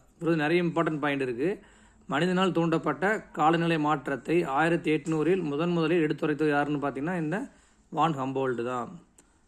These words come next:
அதே மாதிரி, இவர் வந்து குவனோகோ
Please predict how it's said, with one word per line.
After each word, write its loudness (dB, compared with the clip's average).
அதே 2
மாதிரி, 2
இவர் 4
வந்து 4
குவனோகோ 4